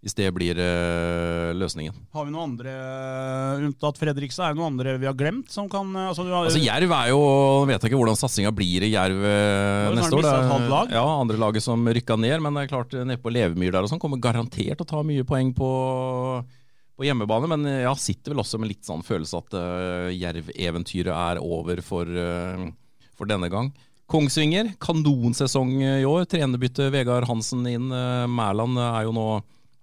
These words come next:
Speaker 1: klar for Molde, da, som assistenttrener der oppe.
Speaker 2: Helt fifty fifty, spør du meg, Kongsvinger.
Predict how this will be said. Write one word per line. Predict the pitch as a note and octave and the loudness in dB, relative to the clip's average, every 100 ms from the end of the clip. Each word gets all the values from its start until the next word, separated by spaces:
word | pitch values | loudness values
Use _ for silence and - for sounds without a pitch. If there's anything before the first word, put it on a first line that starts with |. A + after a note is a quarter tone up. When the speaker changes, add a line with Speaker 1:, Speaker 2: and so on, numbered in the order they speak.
| - | 0
Speaker 1:
klar | C3+ B2+ | 2 2
for | C3 C3+ | 4 4
Molde, | C3+ D#3+ C3+ A2+ F#3 | 6 6 4 4 0
da, | G#3 G3 | -2 -8
som | D3+ C#3+ D3 | -10 -6 -6
assistenttrener | C#3 C#3 C3 A2+ B2 B2 B2 | -6 -4 -4 -2 -2 0 0
der | A#2 | 2
oppe. | A#2 - D#3 - _ _ - | 0 0 -4 -6 _ _ -10
Speaker 2:
Helt | D3+ | -8
fifty | - E3 G3 | -6 -6 -4
fifty, | C3+ B2 - | -6 -6 -6
spør | C#3 C3+ | -6 -4
du | B2 | -4
meg, | B2 | -6
Kongsvinger. | B2 B2 A2 G#2+ | -6 -6 -6 -10